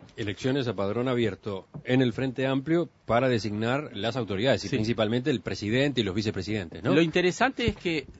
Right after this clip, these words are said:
Speaker 2: lo que planteó Lucía, lo que planteó Taba-, Tabaré y lo que planteó Danilo, Danilo y Tabaré, digamos, como invitados que hablaron un ratito, más o menos era lo mismo.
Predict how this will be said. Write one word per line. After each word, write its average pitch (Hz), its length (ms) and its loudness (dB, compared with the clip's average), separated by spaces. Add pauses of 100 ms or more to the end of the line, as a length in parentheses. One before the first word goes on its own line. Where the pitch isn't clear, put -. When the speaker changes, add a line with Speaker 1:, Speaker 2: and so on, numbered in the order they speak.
(120)
Speaker 2:
lo 139 260 -2
que 131 120 -6
planteó 147 360 -2
Lucía, 196 460 -2
lo 123 140 -2
que 117 100 -8
planteó 147 800 -4
Taba-, 131 360 0
Tabaré 131 580 0 (420)
y 113 100 -8
lo 110 140 -4
que 113 100 -8
planteó 113 380 -4
Danilo, 175 560 0 (720)
Danilo 127 760 2
y 110 440 -4
Tabaré, 120 420 2
digamos, 127 340 2
como 117 220 -4
invitados 110 840 4 (800)
que 110 120 0
hablaron 113 420 2
un 104 80 -2
ratito, 170 580 2 (840)
más 160 300 2
o 139 60 4
menos 170 340 4
era 117 180 6
lo 110 140 4
mismo. 110 420 2